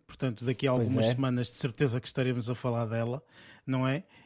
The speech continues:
Speaker 1: Eh, eu não sei, agora por curiosidade, Luís, gostava de saber se tu tiveste a oportunidade de ver, eh,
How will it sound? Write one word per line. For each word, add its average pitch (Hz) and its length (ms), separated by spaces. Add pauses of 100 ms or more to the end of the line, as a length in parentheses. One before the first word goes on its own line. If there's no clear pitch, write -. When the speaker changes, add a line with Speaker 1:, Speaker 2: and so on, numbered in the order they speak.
Speaker 1:
Eh, 131 240
eu 165 140
não 151 140
sei, 147 280
agora 143 240
por 143 180
curiosidade, 135 920
Luís, 143 460
gostava 127 420
de - 80
saber 135 540 (380)
se - 200
tu 143 120
tiveste 139 380
a 139 40
oportunidade 135 600
de 135 260
ver, 139 380
eh, 147 960